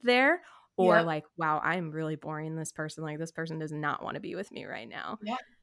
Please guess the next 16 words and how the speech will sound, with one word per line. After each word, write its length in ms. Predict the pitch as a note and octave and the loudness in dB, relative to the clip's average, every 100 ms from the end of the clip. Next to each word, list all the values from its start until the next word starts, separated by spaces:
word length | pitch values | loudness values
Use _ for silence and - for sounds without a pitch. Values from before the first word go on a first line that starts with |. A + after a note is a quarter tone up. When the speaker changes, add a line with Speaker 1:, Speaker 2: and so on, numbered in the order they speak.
| - | -8
Speaker 1:
Um, 320 | F3 D3 - - | -6 -4 -4 0
which 160 | G#3+ | 6
maybe 300 | A3+ A#3+ A#3 | 6 6 4
might 360 | - F#3+ F#3 F3+ | 2 6 6 6
not 180 | F#3 F#3 | 4 2
be 80 | |
the 80 | F3 | -4
case, 440 | D#3+ G3+ D#3+ E3 - | -2 0 0 -4 -4
but 400 | E3+ D#3+ D3+ - F3 E3+ | 0 2 0 -6 -16 -8
they 220 | E3 E3 E3 | -2 0 0
don't 320 | - - - | -2 -4 -6
know 200 | - - | -10 -10
that 300 | - F2+ - | -8 -8 -6
if 260 | D#3+ - F3 | -8 -6 -4
you're 320 | D#3+ A3 | 2 4
Speaker 2:
Yes. 60 | G3 | 4